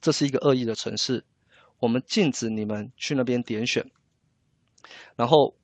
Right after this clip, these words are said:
使用者就无法再去，再，再，再去点选，然后再进一步，可能，呃，避免他的，他的，呃，电脑受到一些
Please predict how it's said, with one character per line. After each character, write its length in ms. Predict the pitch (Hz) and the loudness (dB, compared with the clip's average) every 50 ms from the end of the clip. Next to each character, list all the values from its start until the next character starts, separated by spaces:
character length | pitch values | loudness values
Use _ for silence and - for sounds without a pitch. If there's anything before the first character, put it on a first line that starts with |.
| _ _ _ _ _ _ _ _ _ _ _ _ _ - | _ _ _ _ _ _ _ _ _ _ _ _ _ -10
使 160 | - - 127 | -4 0 2
用 80 | 156 170 | 4 4
者 100 | 131 113 | 4 2
就 120 | - 131 | 2 0
无 80 | 120 117 | 0 0
法 120 | - 117 | 0 2
再 140 | 101 110 110 | 2 2 0
去， 280 | - - 117 107 - - _ _ _ - | 0 -2 -6 -8 -10 -12 _ _ _ 0
再， 220 | - 131 117 110 110 | 4 4 4 4 2
再， 360 | - - 120 113 - - - _ | 0 0 0 0 -2 -6 -12 _
再 140 | - 135 120 | 0 0 2
去 160 | - - 120 | 2 -2 -4
点 220 | - 110 107 113 | -4 -4 -4 -2
选， 280 | 117 - 113 - 127 123 - _ _ _ | -2 -2 -2 -4 -6 -10 -20 _ _ _
然 120 | 117 110 | -2 0
后 80 | 117 120 | 0 2
再 120 | - 123 | 2 2
进 200 | 120 - 135 113 | 2 2 -2 -2
一 60 | 107 | -4
步， 260 | 110 - 117 107 110 117 - | -4 -6 -6 -6 -6 -12 -12
可 140 | - - 110 | -8 -6 -4
能， 120 | 107 110 113 | -4 -4 -6
呃， 180 | - - - - _ _ _ _ _ _ _ | -8 -10 -12 -12 _ _ _ _ _ _ _
避 120 | - 170 | 0 2
免 140 | 143 127 120 | 2 2 4
他 160 | 113 131 139 | 6 6 8
的， 240 | 135 131 120 117 - _ _ _ - - - - _ | 8 8 4 2 0 _ _ _ -20 -20 -20 -20 _
他 180 | - - 143 | 4 4 6
的， 120 | 139 135 127 123 120 120 117 117 117 - - | 6 6 6 6 6 4 4 2 0 -2 -2
呃， 140 | 127 113 104 | -2 -2 2
电 200 | - 170 165 131 | 4 6 6 6
脑 180 | 113 107 110 - - _ _ _ _ _ _ _ | 6 2 -2 -6 -12 _ _ _ _ _ _ _
受 180 | - - - 131 | -8 -4 0 2
到 220 | 127 123 120 117 | 4 4 4 4
一 60 | 117 120 | 2 -2
些 380 | - - 117 117 117 120 147 | -2 0 2 2 2 2 -2